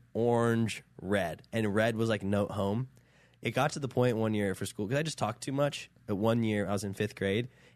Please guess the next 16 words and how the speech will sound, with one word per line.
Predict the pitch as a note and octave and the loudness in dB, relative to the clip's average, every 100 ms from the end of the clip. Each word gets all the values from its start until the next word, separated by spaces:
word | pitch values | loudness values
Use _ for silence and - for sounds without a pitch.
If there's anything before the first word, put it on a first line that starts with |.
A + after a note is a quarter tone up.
| - | -4
Everyone | B2 D3 C#3 | -2 0 2
else | B2+ - | 0 0
every | B2 A#2+ A2+ | -2 0 0
day | G#2+ F#2 | 0 0
reset | G#2 G#2 A#2 A2 | -2 -2 -6 -10
to | - G2+ F#2 - - | -8 -8 -8 -14 -10
green. | G#2+ G2+ B2 D#3 - | -2 0 0 -2 -2
Mine | A2+ A#2 | 0 2
reset | A#2 A#2+ - B2+ | 0 0 -2 -6
to | - | -6
orange. | G2 G2 F2+ D#2+ - - - - - _ _ _ _ _ _ - | -4 -2 -4 -6 -14 -18 -20 -20 -20 _ _ _ _ _ _ -6
To | - | 4
orange. | E3 C3+ F#2 - - | 6 6 2 -6 -6
One | A#2 F3 F#3+ | 2 4 4
below | G3 F3+ C#3 A#2 | 4 2 2 -2
red. | A#2 C3 A2+ E2+ | -2 0 0 -2